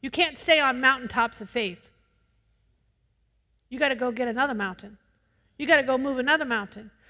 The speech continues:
You gotta go pray for another sick person." And that's what Jesus shows us by example. He's up there, that big thing happened, then he came down.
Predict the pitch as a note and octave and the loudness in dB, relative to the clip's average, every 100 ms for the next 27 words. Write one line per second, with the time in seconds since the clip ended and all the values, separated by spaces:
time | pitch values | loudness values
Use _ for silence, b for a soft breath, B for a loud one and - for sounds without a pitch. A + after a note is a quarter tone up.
0 | b - D4+ D4 C4+ C#4 - D4 C#4+ C4 | b -4 4 4 4 -2 4 2 4 0
1 | D4 D#4+ - A#3+ - A3+ G#3 A3+ A#3 C4+ | 0 -2 -6 -10 -6 -8 -6 -8 -2 -2
2 | D#4+ A#3+ D#4 D4+ C4+ - D4 C4+ C4 - | -2 -6 -2 -2 -4 0 2 0 -2 2
3 | B3+ G#3 C#4 C#4 A3+ G3 B B C#4+ A#3+ | 2 4 2 2 0 -10 B B -4 2
4 | D4+ D4+ E4 D#4+ D4+ C4 A3+ D#4+ - D#4+ | 2 2 6 6 6 2 0 -4 -2 -4
5 | C#4 D#4 D#4 D4 C4+ C4+ G#3+ B3 G#3+ A3+ | 4 6 6 -2 -2 -4 -2 -4 0 0
6 | F#3+ G3 | 0 -6